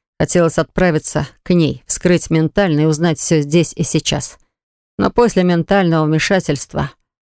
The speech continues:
велик риск уничтожить ее разум. Придется действовать иначе. Внезапно вспомнилось, как сегодня брал у нее клятву. Взглянул на ладонь лишь на мгновение. На короткое мгновение мне почудилась боль,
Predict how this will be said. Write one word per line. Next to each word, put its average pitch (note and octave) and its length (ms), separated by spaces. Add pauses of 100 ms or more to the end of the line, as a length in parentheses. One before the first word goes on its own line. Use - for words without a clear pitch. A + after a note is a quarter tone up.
(200)
велик E3+ 340
риск F3 260
уничтожить D#3 600
ее D3 140
разум. D3+ 380 (640)
Придется E3 640
действовать D3+ 560
иначе. C#3 420 (640)
Внезапно E3 440
вспомнилось, E3+ 600
как D#3 180
сегодня D#3+ 400
брал D#3+ 260
у D#3+ 40
нее D#3+ 180
клятву. D3 480 (720)
Взглянул D#3+ 540
на D#3+ 140
ладонь D#3+ 480 (100)
лишь D#3 220
на E3 100
мгновение. D#3 640
На D#3 100
короткое E3+ 440
мгновение D#3+ 680
мне D#3 160
почудилась E3 520
боль, E3+ 300